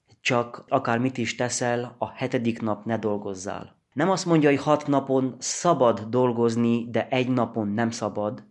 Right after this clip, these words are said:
hanem elénk adja és elrendeli, hogy az alatt a hat nap alatt szorgalmasan,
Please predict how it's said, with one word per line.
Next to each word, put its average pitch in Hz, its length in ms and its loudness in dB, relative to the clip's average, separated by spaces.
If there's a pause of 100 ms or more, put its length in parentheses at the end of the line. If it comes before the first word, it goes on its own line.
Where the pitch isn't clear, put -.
(140)
hanem 131 720 -2 (440)
elénk 165 420 0
adja 107 580 -4
és - 240 -8
elrendeli, 139 640 0
hogy 117 300 -4
az 151 240 -2
alatt 143 240 -2
a 123 40 -2
hat 151 340 -4
nap 143 240 -4
alatt 135 540 -4
szorgalmasan, 131 1300 0